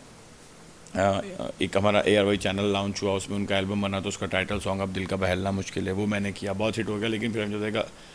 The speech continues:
गैप आ गया, वो पाकिस्तान से बाहर चले गए कुछ अरसे के लिए, ढाका में सुकूनत अख्तियार की, फिर वो वहाँ से आए, फिर दोबारा शुरू किया, तो थोड़ा टाइम था, वो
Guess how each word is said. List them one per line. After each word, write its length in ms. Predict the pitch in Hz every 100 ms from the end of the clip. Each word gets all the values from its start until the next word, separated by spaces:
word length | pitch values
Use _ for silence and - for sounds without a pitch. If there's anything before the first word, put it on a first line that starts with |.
| - - - -
गैप 280 | 117 123 123
आ 80 |
गया, 160 | 117 117
वो 60 | 113
पाकिस्तान 320 | 107 98 113
से 60 |
बाहर 240 | 113 98 98
चले 220 | - 98
गए 140 | 98
कुछ 200 | 98 98
अरसे 240 | 104 - 101
के 100 | 95
लिए, 220 | 92 90
ढाका 320 | 92 98 95
में 220 | 101 98 92 - - - -
सुकूनत 340 | - 107 110 95
अख्तियार 320 | 98 107 101
की, 160 | 95 98
फिर 160 | 104
वो 100 | 98
वहाँ 240 | 92 98 98
से 160 | -
आए, 140 | 98 95
फिर 120 | 104
दोबारा 340 | 95 95 98
शुरू 220 | 110 117 104
किया, 160 | 104
तो 140 | 107 98
थोड़ा 220 | 95 98
टाइम 260 | - 90
था, 100 | 90
वो 360 | 101 95 95 -